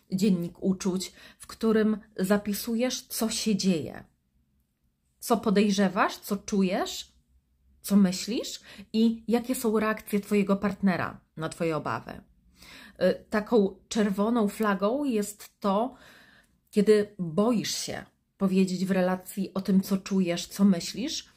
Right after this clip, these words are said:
bo boisz się, jaka będzie reakcja partnera. Z toksycznego, niezdrowego dla ciebie związku można odejść, bo najważniejsze, żeby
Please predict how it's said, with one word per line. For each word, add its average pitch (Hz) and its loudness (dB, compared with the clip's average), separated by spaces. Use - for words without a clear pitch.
bo 190 2
boisz 214 0
się, 220 -2
jaka 220 0
będzie 214 2
reakcja 208 -2
partnera. - -10
Z 208 0
toksycznego, 208 -2
niezdrowego 208 2
dla 202 0
ciebie 208 -2
związku 196 -2
można 202 2
odejść, - -4
bo 185 0
najważniejsze, 208 2
żeby 202 0